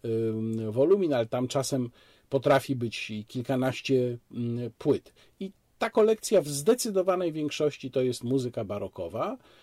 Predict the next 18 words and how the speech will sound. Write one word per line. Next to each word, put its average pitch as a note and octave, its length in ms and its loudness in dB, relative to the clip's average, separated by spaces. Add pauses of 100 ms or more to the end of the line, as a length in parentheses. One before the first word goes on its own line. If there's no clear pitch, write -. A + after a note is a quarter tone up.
(160)
mm, C3+ 380 0
a D4 120 0
w - 80 -8
części C#4+ 500 -2
to G3+ 120 2
jest F#3 240 0
muzyka D3+ 840 0
współczesna, C3 1040 -2 (220)
mm, A2+ 400 -6
ale C#3+ 360 4
też - 300 -2
nie C#3+ 140 0
taka D3 260 0
bardzo D3 340 2
współczesna, - 640 -12
bo A2 120 -10
taka, F#3 460 0 (440)
e, B2+ 260 2